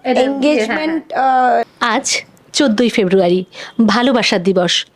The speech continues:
Speaker 1: আর এই ভালোবাসার দিবসে, মানে, ভ্যালেন্টাইন্স ডেতে যে দুজন ভালোবাসার মানুষের সাথে আড্ডা দিতে বসেছি, তারা কিন্তু আমার এবং দর্শকদের ভীষণ প্রিয়, আহ, রুদ্রজিৎ এবং মল্লিকাদি। ভালোবাসার দিবসে বিয়ের পর প্রথমবার ভ্যালেন্টাইন্স ডে,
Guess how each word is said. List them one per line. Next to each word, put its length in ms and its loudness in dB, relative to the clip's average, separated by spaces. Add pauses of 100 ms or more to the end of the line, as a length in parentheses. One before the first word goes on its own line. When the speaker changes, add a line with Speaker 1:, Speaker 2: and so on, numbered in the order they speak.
(260)
Speaker 1:
আর 100 -2
এই 120 2
ভালোবাসার 640 0
দিবসে, 340 0
মানে, 160 2
ভ্যালেন্টাইন্স 680 0
ডেতে 320 -2 (440)
যে 200 0
দুজন 380 2
ভালোবাসার 440 2
মানুষের 380 2
সাথে 260 -2
আড্ডা 220 -2
দিতে 220 0
বসেছি, 500 0
তারা 240 -2
কিন্তু 360 -2 (340)
আমার 320 2
এবং 240 4
দর্শকদের 560 0
ভীষণ 380 0
প্রিয়, 260 2
আহ, 60 -2 (1080)
রুদ্রজিৎ 540 2
এবং 280 2
মল্লিকাদি। 480 0 (560)
ভালোবাসার 500 0
দিবসে 400 0 (140)
বিয়ের 280 2
পর 160 -2
প্রথমবার 680 0
ভ্যালেন্টাইন্স 640 0
ডে, 160 0